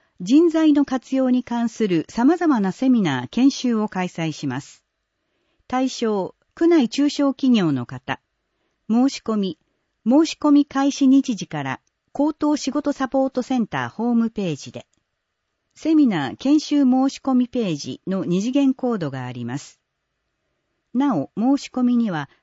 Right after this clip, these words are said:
企業向けサービスの利用登録が必要。高等仕事サポートセンター、下半期企業向けセミナー研修予定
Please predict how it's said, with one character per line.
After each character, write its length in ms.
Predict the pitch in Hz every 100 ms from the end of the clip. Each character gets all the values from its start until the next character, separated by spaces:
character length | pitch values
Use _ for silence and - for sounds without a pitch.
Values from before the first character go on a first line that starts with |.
| _
企 240 | - 233 285
業 140 | 311
向 120 | 302
け 140 | 285 285
サ 180 | 285 277
ー 60 |
ビ 100 | 208
ス 140 | - 170
の 140 | 143
利 140 | 143
用 220 | 202 262 262
登 200 | 254 240
録 220 | 156 135
が 100 | 127
必 300 | 120 - -
要。 420 | 131 120 113 - _ _ _ _ _ _ _ _ _ _ _ _ _ _ _ _ _ _ _ _ _
高 220 | 285 311
等 260 | - 294 294
仕 160 | 254
事 260 | 254 311 320
サ 160 | 294
ポ 180 | 277 285
ー 40 | 285
ト 120 | 277
セ 200 | - 254
ン 100 | 190
タ 440 | - 131 123 - _
ー、 40 | -
下 280 | 233 262 294
半 260 | 302 269
期 240 | - 143 -
企 240 | - 190
業 200 | 285 311
向 120 | 294
け 140 | 269 262
セ 180 | 269
ミ 140 | 240 185
ナ 280 | 139 120 -
ー 40 |
研 220 | - 226 247
修 340 | - 208 180
予 160 | 165 170
定 280 | 165 156